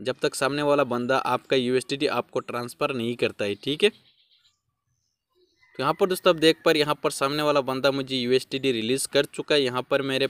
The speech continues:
पास ट्वेंटी टू पॉइंट सिक्सटी टू यूएसडीटी आ चुका है, ठीक है। तो यहाँ पर मैं डन पर क्लिक करता हूँ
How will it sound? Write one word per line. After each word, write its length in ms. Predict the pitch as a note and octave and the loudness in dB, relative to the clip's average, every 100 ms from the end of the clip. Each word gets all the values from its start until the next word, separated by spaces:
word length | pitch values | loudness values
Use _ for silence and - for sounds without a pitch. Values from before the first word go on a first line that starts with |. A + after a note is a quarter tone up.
| - | 0
पास 220 | B2 A#2+ - | -2 -2 -4
ट्वेंटी 380 | D3 C#3+ - D#3+ | -4 -4 -4 -4
टू 200 | - D3+ - | -4 -6 -2
पॉइंट 200 | C#3+ C#3 | -2 -2
सिक्सटी 400 | - B2+ - C#3+ | -4 -8 -6 -6
टू 180 | C3+ C#3 | -4 -4
यूएसडीटी 580 | B2+ A#2+ A#2+ - B2+ C#3+ - | -2 0 -2 -4 -6 -6 -4
आ 120 | G#2+ | -4
चुका 300 | G#2 - - | -4 -8 -10
है, 60 | G#2 | -10
ठीक 260 | G2+ D3 G3 | -8 -4 -2
है। 80 | F3 | -2
तो 160 | - | -2
यहाँ 180 | A2+ A2+ | -4 -4
पर 160 | A#2 B2 | -4 -4
मैं 160 | B2 | -4
डन 180 | G#2 A2+ | -4 -4
पर 160 | A#2+ C#3 | -2 -2
क्लिक 220 | C#3+ C#3 | -2 -4
करता 280 | C#3+ C#3 D3 | -2 0 0
हूँ 160 | F3+ | -2